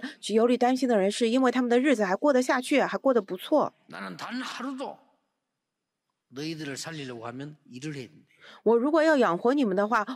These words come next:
Speaker 1: 我每天都得辛勤工作。
Speaker 2: 그리고 기도해야 된대.
Speaker 1: 并且我要每天来祷告才行。
Speaker 2: 염려할 시간이 없다는 거예요.
Speaker 1: 所以我没有时间去忧虑担心。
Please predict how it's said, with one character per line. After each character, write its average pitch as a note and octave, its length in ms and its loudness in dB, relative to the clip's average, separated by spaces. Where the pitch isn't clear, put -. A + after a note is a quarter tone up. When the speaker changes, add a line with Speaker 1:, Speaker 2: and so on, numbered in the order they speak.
Speaker 1:
我 C#4 100 4
每 G3+ 260 6
天 D#4+ 200 2
都 E4+ 120 2
得 D4 100 4
辛 A3+ 220 -2
勤 G3 200 -4
工 G#3 180 -2
作。 F3+ 360 0
Speaker 2:
그 - 100 -10
리 G3 40 -6
고 D3+ 380 -8
기 - 140 -12
도 F3 160 -8
해 G#2 60 -12
야 G2 40 -20
된 - 60 -20
대. - 40 -20
Speaker 1:
并 C4 160 4
且 B3 100 4
我 A3+ 120 4
要 D4+ 100 4
每 A#3 220 4
天 D#4+ 200 2
来 G3+ 120 0
祷 C3 180 -2
告 G#3+ 120 0
才 E3 180 -6
行。 C3 280 -4
Speaker 2:
염 D3+ 160 -6
려 G3 80 -6
할 G3+ 80 -8
시 - 160 -10
간 C4 80 -10
이 F#3 80 -10
없 - 80 -18
다 E3 100 -12
는 F#3+ 120 -12
거 G3+ 60 -14
예 D#3+ 40 -18
요. - 80 -20
Speaker 1:
所 D#4+ 240 2
以 F4+ 100 6
我 A#3 140 6
没 F#3+ 220 4
有 C5+ 140 6
时 - 140 -2
间 F#3+ 180 0
去 G3 140 -6
忧 D#3+ 140 4
虑 D#3 140 2
担 C#3+ 200 0
心。 D3 320 -6